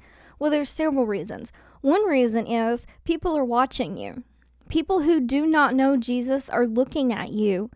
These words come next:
and they may walk up to you one day expecting on the inside what you're advertising on the outside. They may come up to you and say, "I need prayer. I want to know what it is to be a Christian. Can you tell me the gospel? How do I get saved?"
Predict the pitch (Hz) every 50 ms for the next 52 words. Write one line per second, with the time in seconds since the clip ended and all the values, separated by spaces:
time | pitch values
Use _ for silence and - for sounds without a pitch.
0 | _ _ _ _ - - - _ - 262 269 285 294 339 403 427 392 359 330 269
1 | 277 277 247 285 - 302 311 320 _ - - 302 262 277 269 240 233 240 233 233
2 | 226 220 220 214 214 220 220 233 - _ _ _ _ - 262 262 - - - -
3 | 269 302 311 _ - 330 311 294 277 254 - _ _ - 247 269 269 254 247 240
4 | - 240 262 302 311 - - - 226 220 214 214 220 220 214 - 233 254 269 233
5 | 262 262 240 - 214 254 262 254 269 254 - - 233 233 240 226 233 226 - -
6 | 226 220 220 196 202 208 226 - - - - - - 208 247 247 - _ _ _
7 | _ _ _ _ _ - 294 320 381 415 403 - - 311 302 302 311 285 - -
8 | 311 285 269 262 254 240 - - 254 254 254 - - 262 254 254 240 - - 226
9 | 277 311 320 311 285 262 226 - - 262 254 247 214 185 156 190 233 - _ _
10 | _ - 269 294 320 320 330 311 247 - 269 262 254 254 254 254 247 233 240 -
11 | - - - _ _ - 277 277 277 269 262 269 262 - - - 233 233 247 226
12 | 214 - - 254 240 226 - - - 226 196 208 - 220 269 269 277 269 240 -
13 | - 294 294 302 302 285 247 254 220 240 214 226 226 - - - 220 226 - -
14 | - 320 330 349 339 294 262 247 220 240 233 220 - - - 240 226 214 202 208
15 | 233 -